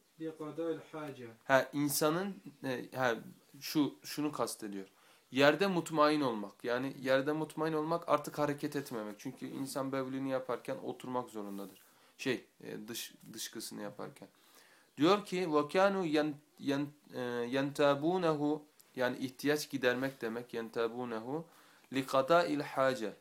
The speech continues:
Speaker 2: İhtiyaçlarını giderirken insanı ne yapmasıdır?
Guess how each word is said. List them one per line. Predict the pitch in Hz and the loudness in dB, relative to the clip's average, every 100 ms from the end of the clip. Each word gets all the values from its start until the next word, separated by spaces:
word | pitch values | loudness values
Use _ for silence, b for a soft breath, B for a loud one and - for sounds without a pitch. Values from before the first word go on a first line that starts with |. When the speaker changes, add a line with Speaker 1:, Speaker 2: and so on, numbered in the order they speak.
| _ | _
Speaker 2:
İhtiyaçlarını | 131 131 139 135 - 139 156 | -10 -4 -2 -2 -2 -4 -4
giderirken | 143 147 165 180 185 185 180 | -2 2 2 2 0 -2 -2
insanı | 160 151 165 160 | -2 -2 -2 2
ne | 175 | 2
yapmasıdır? | 175 156 151 147 185 190 | 2 0 -4 -4 -6 -6